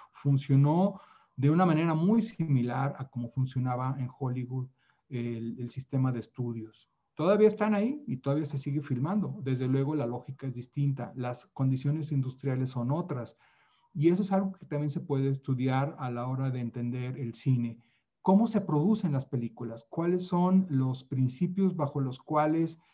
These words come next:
son financiadas, fun-, son vendidas, son recibidas las películas?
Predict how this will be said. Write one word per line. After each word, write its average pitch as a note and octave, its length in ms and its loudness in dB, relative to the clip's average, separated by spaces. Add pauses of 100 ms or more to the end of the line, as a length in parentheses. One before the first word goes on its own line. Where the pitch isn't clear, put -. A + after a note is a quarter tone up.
(200)
son D#3 260 -4
financiadas, D#3+ 1040 0
fun-, D3 480 -2
son C#3 260 2
vendidas, E3 600 0
son C#3 160 0
recibidas C3+ 560 -4
las F#2+ 140 -12
películas? - 760 -16